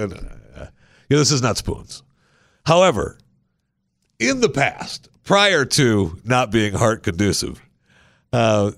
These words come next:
pre, yeah, pre, uh, pre-attack, uh, I may have eaten a few of these. So then they went to a Wendy's,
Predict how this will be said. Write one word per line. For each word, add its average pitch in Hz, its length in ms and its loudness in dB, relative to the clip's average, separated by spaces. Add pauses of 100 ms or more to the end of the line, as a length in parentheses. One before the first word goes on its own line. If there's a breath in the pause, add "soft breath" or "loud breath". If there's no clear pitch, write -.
(220)
pre, 156 380 0 (180)
yeah, 95 260 -4 (360)
pre, 185 340 2
uh, 110 440 2 (340)
pre-attack, - 680 0 (960)
uh, 98 280 0
I 135 120 2
may 123 180 0
have 101 160 0
eaten 65 200 -6
a - 40 -16
few 67 180 -16
of 53 120 -20
these. - 280 -20 (720)
So 151 120 2
then 202 140 2
they 202 100 2
went 180 220 2
to 156 140 4
a 131 60 4
Wendy's, 160 580 2